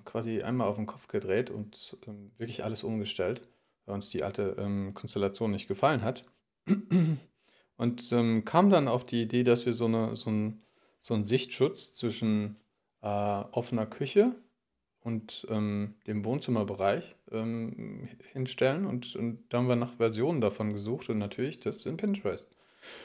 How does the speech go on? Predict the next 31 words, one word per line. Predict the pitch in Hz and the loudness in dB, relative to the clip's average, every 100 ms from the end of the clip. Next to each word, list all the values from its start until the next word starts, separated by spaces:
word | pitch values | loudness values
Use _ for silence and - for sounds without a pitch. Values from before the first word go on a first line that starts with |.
| - - _ _ _ - | -20 -20 _ _ _ -6
Ähm, | 120 113 104 - - | 0 2 0 -2 -4
wir | |
haben | 135 131 | -2 0
auch | 110 - - - | -2 -4 -20 -6
nicht | 127 165 - | -4 -2 -2
wirklich | 143 - 135 | -2 -2 -6
die | - 117 110 | -2 0 0
Version | 104 107 107 110 | 2 0 2 -2
gefunden, | 113 107 113 104 | -2 -4 -4 -2
die | 101 98 | -4 -4
uns | 98 | -4
gefällt, | 101 - 156 131 | -6 0 0 0
aber, | - 101 104 - _ _ _ _ _ _ - | -2 -2 -4 -6 _ _ _ _ _ _ -6
aber | 107 92 82 | 0 0 0
der | - 107 | 0 2
Gedanke, | 107 110 143 127 | 2 2 2 2
der, | 117 110 | 2 2
der | 110 107 | 2 2
uns | 104 - | 2 0
da | 104 101 - | 0 0 -4
getragen | 110 104 - 123 131 | -6 -4 2 2 4
hat, | 113 120 - _ _ _ _ _ _ _ _ _ | 0 -2 -6 _ _ _ _ _ _ _ _ _
war, | 104 113 113 101 | -4 2 2 2
dass | 110 110 - | 0 -2 -2
die | 107 | -6
Tendenz | - 104 104 117 123 - | -2 0 2 2 2 0
oder | 101 98 | -2 -2
die | 92 | -2
Richtung | 101 123 - 101 95 - - - - | -2 -4 -4 -6 -6 -12 -20 -20 -12
zumindest, | - 101 98 92 95 - - - | -4 -2 -2 -2 -4 -6 -8 -8
ähm, | 104 98 95 95 | -6 -6 -8 -12